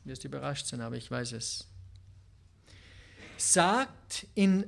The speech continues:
allem Dank, denn das ist der Wille Gottes in Christus Jesus für euch."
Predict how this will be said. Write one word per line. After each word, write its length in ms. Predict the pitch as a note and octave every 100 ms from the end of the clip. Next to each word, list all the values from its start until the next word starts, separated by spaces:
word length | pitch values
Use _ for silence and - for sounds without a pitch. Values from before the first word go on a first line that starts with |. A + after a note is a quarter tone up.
| -
allem 800 | G3+ A3 A3+ A3 G#3+ G#3+ G#3+ D3+
Dank, 560 | G3+ F#3+ E3+ C3 G#2+ G2+ - - - - - - - - - - - - - -
denn 400 | F#3 F3 D3+ -
das 800 | A#3 F#3 - - - - - - - - -
ist 500 | A3+ A#3 - - G3+
der 280 | F3+ D#3 D3+
Wille 360 | A3 A#3 A3+
Gottes 1160 | A3 F3 E3+ F3 F3+ E3+ - - - - - - - - - -
in 380 | - A#3+ B3+ B3
Christus 640 | F#3+ A#3 A3 - A3 - -
Jesus 1080 | G3 F#3 - B2+ A2+ - - - - - - - - - -
für 300 | - D3+ E3+
euch." 420 | A#2 - -